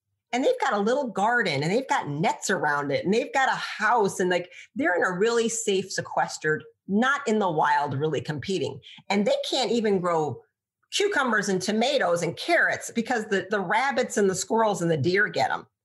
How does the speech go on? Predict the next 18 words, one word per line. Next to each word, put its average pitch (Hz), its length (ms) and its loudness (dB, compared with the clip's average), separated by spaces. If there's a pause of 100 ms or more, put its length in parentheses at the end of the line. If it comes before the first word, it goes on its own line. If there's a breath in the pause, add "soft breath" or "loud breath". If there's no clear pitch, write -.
(280)
Now 240 180 0
imagine 311 520 0
we 214 120 4
were 175 200 -2
actually 196 440 -2
living 156 580 -2 (600)
in 185 160 2
the 156 100 2
wild. - 500 -4 (420)
You 220 100 2
know 226 100 4
what 214 60 2
I 208 40 2
mean? 214 280 0 (200 loud breath)
And 185 160 0
we 254 120 4
really 220 520 0
had 151 460 0